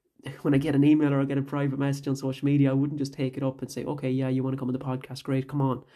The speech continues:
I'd look into what value can they bring, or are they gonna bring some form of entertainment, or are they gonna bring a good conversation?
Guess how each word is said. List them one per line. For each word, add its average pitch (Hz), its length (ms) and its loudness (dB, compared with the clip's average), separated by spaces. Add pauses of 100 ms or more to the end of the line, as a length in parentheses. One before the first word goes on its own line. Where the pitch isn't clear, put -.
(360)
I'd 135 160 0
look 147 200 4
into 135 400 0
what 139 480 -2
value 131 300 2
can 131 240 -2
they 131 80 -2
bring, 135 380 0
or 131 160 -6
are 143 100 0
they 139 80 -2
gonna 131 140 -4
bring 135 140 -2
some 135 200 -4
form 135 180 -4
of 127 80 -8
entertainment, 131 680 0
or 127 100 -8
are 139 80 -2
they 139 60 -6
gonna 139 140 0
bring 135 160 2
a 131 40 2
good 135 160 -4
conversation? 123 680 -4